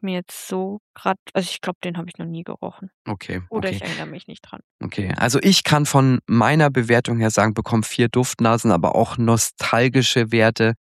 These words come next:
Speaker 2: Ich mein nicht den aktuellen Batch damit, also ich mein tatsächlich den Batch von früher. Sehr, sehr
Speaker 1: Mhm.
Speaker 2: schöner, schöner Duft.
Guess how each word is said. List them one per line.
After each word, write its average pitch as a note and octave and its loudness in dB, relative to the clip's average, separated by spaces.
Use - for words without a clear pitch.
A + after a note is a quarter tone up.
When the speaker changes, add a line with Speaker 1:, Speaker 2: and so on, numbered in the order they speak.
Speaker 2:
Ich - 0
mein A#2 4
nicht B2+ 4
den B2 2
aktuellen G#2+ 2
Batch A2 2
damit, A2 2
also G2+ 0
ich F#2 -2
mein G2 4
tatsächlich G2+ -2
den G2+ 4
Batch - 0
von F2+ 2
früher. F#2+ 0
Sehr, A2 2
sehr F#2 2
Speaker 1:
Mhm. F#2 2
Speaker 2:
schöner, F#2+ 2
schöner F2 2
Duft. D#2 -6